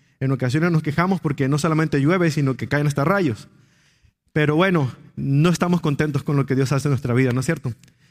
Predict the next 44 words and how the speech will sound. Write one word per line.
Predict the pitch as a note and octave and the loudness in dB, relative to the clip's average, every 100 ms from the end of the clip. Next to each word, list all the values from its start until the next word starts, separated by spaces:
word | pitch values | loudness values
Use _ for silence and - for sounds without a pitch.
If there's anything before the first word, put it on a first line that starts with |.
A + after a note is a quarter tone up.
| _ _ | _ _
Lo | - D#3 | -4 0
cierto | A3 A3+ G#3+ | 2 2 0
es | G3+ | 0
que | A3 F#3+ C#3 A2 - - | 2 2 2 -2 -10 -2
me | E3 | 2
dijo | G#3 A3 | 2 2
esta | G#3+ | 0
persona | F3+ F3 F#3+ F#3+ | 0 0 0 0
que | F#3+ E3+ D#3+ | 0 0 0
por | - E3+ | -2 -2
la | D#3+ D3+ C3 - _ _ - | 0 2 -2 -6 _ _ -4
poca | G#3 A#3+ B3+ B3 | -2 0 -2 -2
frecuencia | - F3 F#3+ G#3 F#3+ | -4 -2 0 0 0
de | D#3+ D#3 | 2 2
lluvias | F#3 D3+ D3 | 2 0 0
es | F#3 | -2
importante | G#3+ G3+ F3+ F3+ F3+ F#3 | -2 -2 -2 0 0 0
mantener | F3 D#3+ C#3+ C#3+ E3 F#3 G3 - - _ | 0 0 0 2 2 2 -2 -10 -20 _
lo | C3+ C3+ | -2 0
que | C#3 | 0
es | D#3 F3+ | 0 0
alrededor | D#3 C3+ C#3 D3+ | 0 0 0 0
de | D3 | 0
nuestra | C3+ C3 B2 | -2 -2 -4
casa | D#3+ D3 C#3 A2 G2+ _ | -2 -2 -2 -4 -8 _
de | B2+ C#3 | -4 -2
una | D#3+ | 0
u | |
otra | D#3 | 0
manera | C3+ C3+ C#3 C3 - _ - | 0 0 0 0 -4 _ -10
humedecida. | C#3 B2+ A#2 - A2 - - _ | -2 0 0 -2 -4 -8 -18 _
Es | C3 | -2
decir, | D3+ C#3+ E3+ E3 E3 - - | -2 2 0 0 -4 -12 -14
colocar | - B2 B2 D#3 D#3+ | -6 -4 0 0 0
ese | D#3+ D3+ | -2 -2
tipo | D3+ F3 | -2 -2
de | D3+ | 0
mangueras | C3 B2+ D3+ E3 E3 - | 0 0 0 0 -2 0
que | C#3 A#2+ | -2 0
tienen | D3 D#3+ | 0 0
agujeros | C#3 D#3 D#3+ | 0 0 -2
por | C#3+ B2+ | -2 -2
todos | D#3 C3+ | 0 2
lados | C#3 G#3+ - | 2 0 -4